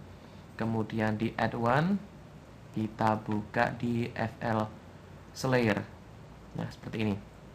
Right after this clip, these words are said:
Sudah terbuka di F L Slayer. Nantinya kita akan mengkontrol, eh, mute-nya pada damp ada di tombol ini.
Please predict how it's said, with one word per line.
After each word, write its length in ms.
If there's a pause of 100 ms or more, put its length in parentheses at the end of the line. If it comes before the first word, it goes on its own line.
(640)
Sudah 400 (160)
terbuka 480
di 80
F 80
L 160
Slayer. 400 (960)
Nantinya 320
kita 240
akan 160
mengkontrol, 880 (960)
eh, 400
mute-nya 480
pada 320
damp 400 (320)
ada 160
di 160
tombol 320
ini. 240